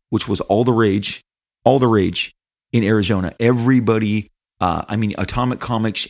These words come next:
and, uh, Arizona was synonymous in the late eighties, I'm sorry, in the late nineties, and especially the early two thousands, as Mike grew his chain of stores throughout the region. We all knew Mike. Mike, we would see Mike at,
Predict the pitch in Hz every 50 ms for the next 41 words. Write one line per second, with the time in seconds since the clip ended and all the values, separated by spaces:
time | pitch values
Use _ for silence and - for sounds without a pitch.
0 | - 110 107 104 101 98 95 87 - - _ _ _ _ _ _ _ - 90 87
1 | - - 117 117 113 101 104 113 110 110 98 90 101 98 - - - 117 110 107
2 | 107 107 98 98 90 - - - 107 98 92 92 98 107 113 107 - 107 107 107
3 | 107 107 107 104 98 - - - - - - - 113 104 92 87 - - 107 101
4 | - - - - _ 101 92 92 90 90 107 123 98 101 117 107 107 107 107 107
5 | 104 - - - _ - 92 85 87 85 80 - - - 123 120 - 139 120 104
6 | 101 - - - 113 117 113 110 110 - - - 110 - 107 98 92 92 90 -
7 | 92 85 - - _ - - - - _ - 101 95 92 87 - - _ _ _
8 | _ - 101 107 107 110 107 - - - - _ 104 95 92 107 113 123 131 123
9 | 117 98 92 90 - - _ _ _ _ _ - - 120 110 104 95 92 - -
10 | - _ - - - 127 123 120 110 95 - - - 127 123 113 92 90 - -
11 | - - - 117 104 98 101 98 120 135 165 175 113 - - - _ _ _ _
12 | _ _ _ _ _ _ _ _ _ - _ - 135 151 151 147 147 143 143 131
13 | 123 127 127 131 123 - - 127 123 117 104 - - 127 120 113 117 120 - 107